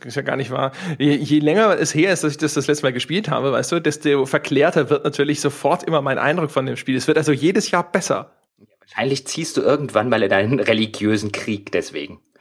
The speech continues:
Speaker 2: Weil irgend-,
Speaker 1: Ja.
Speaker 2: weil irgendeine andere Nation in deinen Augen Journey beleidigt hat und dann nimmst du dir ein Luftgewehr und marschierst dort ein.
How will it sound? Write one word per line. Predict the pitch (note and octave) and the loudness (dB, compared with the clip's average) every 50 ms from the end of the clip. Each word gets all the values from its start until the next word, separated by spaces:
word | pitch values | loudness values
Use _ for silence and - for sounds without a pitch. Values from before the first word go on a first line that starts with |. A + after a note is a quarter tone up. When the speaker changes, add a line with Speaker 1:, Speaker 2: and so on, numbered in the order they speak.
| _ | _
Speaker 2:
Weil | - G#2+ A#2 | 0 0 2
irgend-, | A#2 B2+ D3+ F3+ E3 D3+ | 4 2 2 2 2 0
Speaker 1:
Ja. | D3 A#2+ C3+ | 0 2 2
Speaker 2:
weil | A#2+ B2+ | 0 2
irgendeine | B2+ C#3 D#3+ - - - B2 B2+ - | 2 0 0 0 -2 -2 0 0 0
andere | A#2+ C#3 C3+ B2+ B2+ | 2 2 2 2 2
Nation | A#2 G#2 G#2 G#2 - - - - A#2 A#2+ C#3 D3+ D3+ | 2 2 0 0 -2 -6 -6 -2 0 2 2 2 2
in | A#2 A2 | 2 2
deinen | A2+ G#2 G#2+ A2 A#2 | 2 2 2 2 2
Augen | F#2+ F#2+ G#2+ A2+ G#2+ G2+ | 2 2 2 2 -2 -6
Journey | - - A#2 A2+ C3 A#2+ G2+ F#2+ | -2 2 2 2 2 2 0 -2
beleidigt | F#2+ - F2+ D#2+ D2+ D#2+ D#2+ F2 F2 - - G2+ | -2 -2 -2 0 0 0 0 -2 -6 -6 -4 -2
hat | A2 D3 - | -2 -2 -2
und | A2+ F#2+ F#2+ | -2 -2 -2
dann | F#2 G2 | -2 -2
nimmst | A2 B2 - - | -2 -4 -4 0
du | G#2+ | 2
dir | G2+ F#2+ | 2 2
ein | F#2 F#2+ | 2 2
Luftgewehr | G2+ C3+ - - - B2 G2 G#2+ A#2 A2+ G#2+ | 0 -2 -2 -2 -2 -2 2 2 2 2 2
und | G2+ F#2 - - | 0 -2 -2 -4
marschierst | F2+ F2+ - - F#2+ - - | -4 -2 -4 -6 -6 -2 0
dort | E2+ D#2+ - | 0 0 0
ein. | - - - | -2 -4 -6